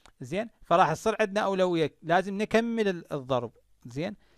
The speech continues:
وبهاي العملية لأن زد راح ننتظر، يجوز غير، يجوز غير دالة، إذا كانت دبليو ننتظر قيمة الدبليو.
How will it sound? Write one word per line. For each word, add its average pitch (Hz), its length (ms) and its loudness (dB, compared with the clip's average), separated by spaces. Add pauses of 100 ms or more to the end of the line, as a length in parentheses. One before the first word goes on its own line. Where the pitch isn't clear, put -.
(180)
وبهاي 160 400 4
العملية 214 480 0
لأن 277 360 -2
زد 180 360 6 (280)
راح 160 180 6
ننتظر، 139 400 -2
يجوز 156 200 -4
غير، 240 340 2
يجوز 170 240 0
غير 254 160 2
دالة، 160 360 6
إذا 139 140 2
كانت 156 340 -2
دبليو 208 400 -2
ننتظر 185 380 -4
قيمة 208 260 -4
الدبليو. 123 540 -2